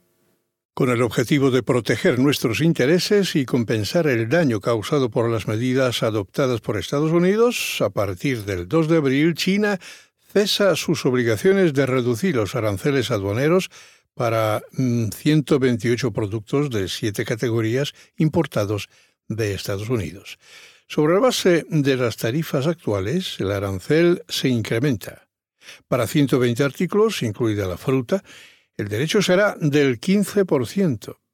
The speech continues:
Para ocho artículos, incluido el cerdo, será del veinticinco por ciento. Reza el documento publicado en el sitio web del ministerio.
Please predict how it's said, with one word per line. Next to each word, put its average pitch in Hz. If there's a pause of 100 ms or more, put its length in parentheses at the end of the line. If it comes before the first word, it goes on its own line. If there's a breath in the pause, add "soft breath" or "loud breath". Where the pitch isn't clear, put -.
(120)
Para 110
ocho 107
artículos, 131
incluido 113
el 120
cerdo, 139 (360 loud breath)
será 117
del 139
veinticinco 139
por 139
ciento. - (380)
Reza 147
el 131
documento 123
publicado 170
en 147
el 113
sitio 175
web 127 (300)
del 156
ministerio. 110